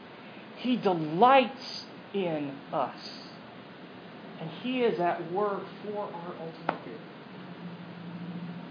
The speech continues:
One of my professors in seminary told a story that I think illustrates this and captures the heart of prayer very well. He and his wife were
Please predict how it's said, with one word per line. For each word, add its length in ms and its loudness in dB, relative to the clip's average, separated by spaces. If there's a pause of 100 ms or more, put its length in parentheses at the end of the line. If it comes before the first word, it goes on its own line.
(1400)
One 80 2
of 40 2
my 160 8
professors 540 2
in 160 -4
seminary 540 0
told 220 0
a 80 2 (140)
story 540 4
that 120 2
I 140 4
think 220 0
illustrates 640 4
this 220 0
and 120 -2
captures 640 4
the 100 4
heart 240 4
of 60 0 (220)
prayer 320 0
very 320 -2
well. 380 -4 (720)
He 120 2
and 80 4
his 120 2
wife 360 6
were 200 4